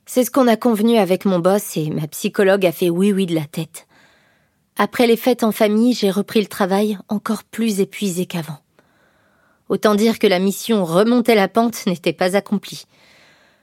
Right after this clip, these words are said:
Donc là, quelques semaines plus tard, j'ai eu besoin de refaire un break. Mais cette fois, pas de parents et pas de sœurs aux cheveux soyeux. Juste moi. Mes pensées et moi.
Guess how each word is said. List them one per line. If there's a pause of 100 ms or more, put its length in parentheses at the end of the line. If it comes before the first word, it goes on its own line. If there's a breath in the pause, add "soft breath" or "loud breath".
(380 soft breath)
Donc
là,
quelques
semaines
plus
tard,
j'ai
eu
besoin
de
refaire
un
break. (680 soft breath)
Mais
cette
fois,
pas
de
parents (120)
et
pas
de
sœurs
aux
cheveux
soyeux. (800)
Juste
moi. (500)
Mes
pensées (200)
et
moi.